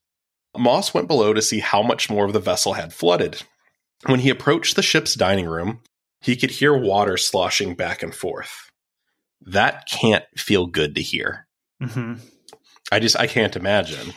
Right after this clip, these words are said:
Speaker 2: It reminds me of the thing from last week with the cabins and how the one survivor, you know, could hear, you know, trickling,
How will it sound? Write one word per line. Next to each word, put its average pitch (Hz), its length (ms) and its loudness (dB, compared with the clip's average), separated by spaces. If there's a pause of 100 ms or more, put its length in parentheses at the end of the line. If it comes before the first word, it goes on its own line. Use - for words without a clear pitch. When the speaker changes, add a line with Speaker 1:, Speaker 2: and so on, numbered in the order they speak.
(160)
Speaker 2:
It 175 220 4
reminds 156 440 2
me 151 140 4
of 135 120 2
the 135 100 2
thing 131 200 2
from 131 180 0
last 120 280 0
week 135 160 0
with 131 100 -10
the - 60 -10
cabins 131 560 0
and 127 120 -4
how 120 500 0 (1400)
the 127 100 2
one 131 380 2 (220)
survivor, 123 760 2
you 131 80 -6
know, 123 80 -4
could 135 140 -2
hear, 120 380 0
you 127 60 -6
know, 113 120 -6 (120)
trickling, 120 640 0